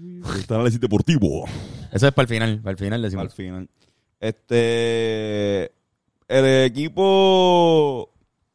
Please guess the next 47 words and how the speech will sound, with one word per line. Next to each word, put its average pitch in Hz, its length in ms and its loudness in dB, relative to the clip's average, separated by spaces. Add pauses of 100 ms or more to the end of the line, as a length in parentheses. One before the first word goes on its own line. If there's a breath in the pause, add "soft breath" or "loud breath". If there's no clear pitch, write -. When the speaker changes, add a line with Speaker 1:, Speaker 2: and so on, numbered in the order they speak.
(200)
Speaker 1:
de 131 60 -4
los 135 120 4
Gigantes 139 320 2
de 165 60 4
Carolina, 170 380 2
que 147 60 2
lo 135 80 6
vimos 139 300 4
ayer, 147 320 6 (920)
un 110 80 -2
equipo 131 200 0
que, 127 240 2
que 120 80 -4
ha 117 40 2
lucido 123 880 2
bastante 113 500 -4
bien 117 320 -2 (280)
en, 98 880 -8 (840)
pues, 95 140 -8 (100)
para 98 300 0
lo 95 160 2
que 95 260 -2
yo 98 160 -2
pensaba 113 580 0
que, 95 500 -4
que 92 160 -8
iba 98 600 -2 (360)
Speaker 2:
Para 104 160 0
lo 104 60 4
que 101 40 2
se 107 80 2
esperaba 104 380 0
Speaker 1:
para 117 60 4
Speaker 2:
de 120 40 4
Speaker 1:
lo 131 40 4
que 135 40 4
Speaker 2:
ellos. 143 120 2
Speaker 1:
se 143 40 -2
esperaba 117 440 -2
luego 127 240 0
de 127 60 -2
la 127 80 -8
noticia 123 360 -4
de 120 120 0
que 110 220 0
Wander 110 300 2
Ortiz 117 400 -4